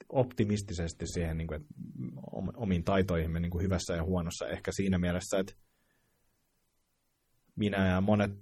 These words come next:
monet koomikot, me luotetaan ihan, niin kuin, suunnattomasti siihen, että tää on meidän mielestä hauska juttu. Ja vaikka jengi sanoo, että tossa ei, että tossa puuttuu juttu ja toi ei ole hauska,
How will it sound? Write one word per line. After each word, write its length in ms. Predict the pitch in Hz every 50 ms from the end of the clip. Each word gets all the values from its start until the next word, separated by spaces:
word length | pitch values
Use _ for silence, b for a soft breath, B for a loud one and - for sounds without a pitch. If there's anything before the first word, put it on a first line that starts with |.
| -
monet 320 | - 120 107 104 98 98 -
koomikot, 460 | - 101 95 92 90 92 92 90 -
me 60 | 98
luotetaan 580 | 104 110 113 104 90 95 87 - 92 87 87 90
ihan, 200 | 85 87 87 87
niin 140 | 87 87 87
kuin, 240 | 92 95 - - _ _ _ _ _ _ _ _ _
suunnattomasti 760 | - - - 113 107 92 85 - - 87 82 82 - - 85
siihen, 360 | 82 - - 85 78 80 80 80
että 140 | 78 -
tää 140 | - 92 87
on 60 | 82
meidän 220 | 82 85 85 80 80
mielestä 220 | 82 80 - 90
hauska 240 | 82 80 - - 85
juttu. 360 | 82 82 - - - - - _ _ _ _ _ _ _ _ _ _ _ _ _ _ _ _ - 113
Ja 100 | 110 95
vaikka 240 | 101 95 95 98 101
jengi 220 | 101 98 95 85
sanoo, 240 | - 92 90 82 71
että 100 | - -
tossa 280 | - 87 - - 90 85
ei, 40 | 82
että 180 | 80 87 90
tossa 200 | - - - - -
puuttuu 360 | 113 110 101 101 98 101 95
juttu 300 | 92 90 90 - - 87
ja 100 | 80 73
toi 160 | - 90 87
ei 120 | 87 85 82
ole 80 | 76 -
hauska, 360 | 92 95 95 92 - - -